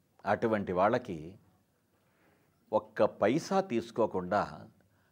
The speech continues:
సకల సదుపాయాలు కల్పించి వాళ్ళకి ఆత్మీయత రుచి, అన్నం రుచితో పాటు ఆత్మీయత రుచి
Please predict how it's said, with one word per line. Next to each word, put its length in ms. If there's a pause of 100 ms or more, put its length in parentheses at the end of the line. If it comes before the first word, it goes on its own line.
(260)
సకల 420
సదుపాయాలు 1000
కల్పించి 840 (1200)
వాళ్ళకి 720
ఆత్మీయత 920
రుచి, 400 (1300)
అన్నం 420
రుచితో 340
పాటు 300
ఆత్మీయత 680
రుచి 300